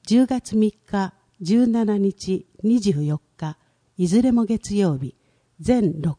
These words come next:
回、十三時から十五時。場所、播磨町福祉幸せセンター、三階会議室。講師、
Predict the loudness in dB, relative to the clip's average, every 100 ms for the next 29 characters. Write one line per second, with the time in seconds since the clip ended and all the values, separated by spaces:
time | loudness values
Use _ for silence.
0 | _ -8 -8 -10 _ _ _ _ -4 2
1 | 2 2 0 0 -2 -4 -4 -4 -10 -4
2 | 2 4 4 0 0 -10 _ -20 _ _
3 | _ _ -8 -4 -2 0 0 0 _ _
4 | _ -4 2 2 2 -2 -4 -2 -4 -6
5 | -4 -2 -2 -4 -6 -4 -6 -8 -6 -2
6 | -2 -4 -12 -12 -18 _ _ _ -4 0
7 | 0 0 -4 -6 _ -6 -6 -4 -6 -8
8 | -12 -12 -12 -20 _ _ _ _ _ _
9 | _ _ _ _ _ 2 4 2 -6 -8